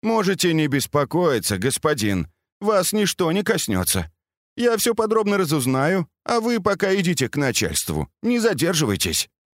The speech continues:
«Да что ты понимаешь?» — воскликнул дядь Жан. «Мне жаль того начальника уезда, который из-за своей жадности лишится должности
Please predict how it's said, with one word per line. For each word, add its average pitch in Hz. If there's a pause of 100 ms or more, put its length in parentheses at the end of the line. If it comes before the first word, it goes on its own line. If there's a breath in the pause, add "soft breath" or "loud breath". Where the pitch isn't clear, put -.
(640)
«Да 143
что -
ты 180
понимаешь?» — 117 (300)
воскликнул 104
дядь 82
Жан. 69 (440)
«Мне 139
жаль 151
того 151
начальника 139
уезда, 139
который 104
из-за 107
своей 117
жадности 98
лишится 117
должности 78